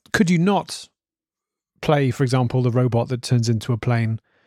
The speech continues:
with the same level of dedication and, and conviction with which you, you played the, the, the main character, the, the hero, if you like,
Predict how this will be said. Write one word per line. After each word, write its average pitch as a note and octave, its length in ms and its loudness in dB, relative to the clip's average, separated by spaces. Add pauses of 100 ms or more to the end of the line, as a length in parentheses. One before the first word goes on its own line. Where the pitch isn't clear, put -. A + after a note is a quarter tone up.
(220)
with C#3 140 2
the A#2+ 100 2
same F#3+ 320 0
level A#2 300 0
of G#2 280 -6 (1040)
dedication C#3 800 0 (180)
and, D#3 180 2
and D3+ 140 0
conviction B2+ 600 -2 (480)
with D#3 200 2
which D3+ 220 0
you, C#3 260 2
you D3 200 2
played C3 400 0
the, C3 380 0 (340)
the, D3+ 120 -8
the C#3+ 120 2
main C#3+ 200 2
character, C#3 400 0
the, C3 120 -2
the B2 200 0
hero, C3+ 420 2
if A2 140 -2
you C3 60 2
like, B2 340 -2